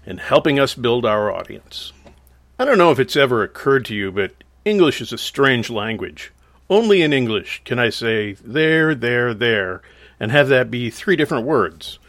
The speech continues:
How can caregiver and caretaker mean the same thing? Now, I don't mean to be impolite, but English is sort of the promiscuous tramp of languages.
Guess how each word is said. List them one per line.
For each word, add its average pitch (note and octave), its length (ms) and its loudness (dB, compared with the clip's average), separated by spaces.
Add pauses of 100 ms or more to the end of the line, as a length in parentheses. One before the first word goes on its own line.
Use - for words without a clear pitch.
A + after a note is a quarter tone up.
(540)
How D4 160 0
can G#3+ 300 2
caregiver C#3 920 4
and A#2+ 140 -6
caretaker D3 840 -4
mean C3 300 -6
the B2 80 0
same A#2+ 320 -4
thing? G2+ 380 -4 (840)
Now, F#3 140 4
I B3+ 60 4
don't A#3+ 160 6
mean F3 160 6
to C#3+ 40 4
be B2+ 140 2
impolite, B2 560 2
but B2+ 140 -2
English D#3+ 340 0
is A#2+ 240 -4
sort E3 300 0
of G#2+ 260 0
the A#2 200 -4
promiscuous C3 760 -2
tramp C3 480 -4
of G2+ 160 -6
languages. A2 680 -6